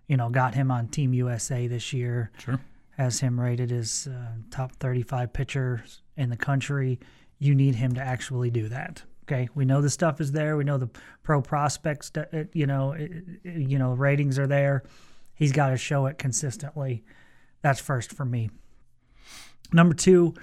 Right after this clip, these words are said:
Speaker 1: I think Gage Harrelson has to, has to hit, and I think, and, and get on base a ton. I think you got plenty of run producers in the middle of this lineup,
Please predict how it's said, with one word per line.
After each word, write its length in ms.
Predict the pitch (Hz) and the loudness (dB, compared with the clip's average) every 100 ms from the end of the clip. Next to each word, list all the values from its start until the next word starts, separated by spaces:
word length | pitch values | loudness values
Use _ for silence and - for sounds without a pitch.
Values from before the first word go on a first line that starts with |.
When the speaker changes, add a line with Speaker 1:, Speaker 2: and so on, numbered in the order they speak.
| - - - _ _ _ _ | -20 -20 -20 _ _ _ _
Speaker 1:
I 80 | 147 | 2
think 220 | 170 202 | 6 4
Gage 280 | 139 151 139 | 4 2 2
Harrelson 640 | 123 135 131 - 131 127 131 - - - | 2 2 0 -2 -4 -4 -6 -16 -20 -8
has 240 | 123 127 | -4 -4
to, 180 | - 131 - | -4 -8 -8
has 240 | 135 135 120 | -4 -2 -2
to 80 | 127 | -4
hit, 400 | 131 123 - - _ _ - - - - | -4 -6 -10 -20 _ _ -20 -20 -20 -4
and 500 | 147 135 127 123 123 - | 2 4 4 2 0 2
I 140 | 139 | 2
think, 280 | 139 143 131 - | 2 -2 -2 -6
and, 280 | 180 131 123 | -4 -4 -2
and 160 | 151 123 | -2 2
get 140 | 139 | 2
on 160 | 135 127 | 4 2
base 240 | 127 113 | 0 -2
a 40 | 120 | -6
ton. 420 | - 131 117 110 - _ _ _ _ - | -4 -4 -4 -8 -14 _ _ _ _ 2
I 100 | 147 | 6
think 160 | 170 | 6
you 100 | 147 | 6
got 240 | 147 139 - | 4 2 0
plenty 260 | 160 147 147 | 0 2 2
of 100 | 131 | 2
run 200 | 135 139 | 2 2
producers 680 | - 143 147 131 156 147 135 | 0 2 2 0 -2 0 0
in 100 | 135 | 0
the 60 | 127 | 0
middle 300 | 127 143 135 | 0 0 0
of 100 | 127 | 0
this 200 | 135 - | -4 -2
lineup, 500 | 135 131 135 139 | 0 0 0 -2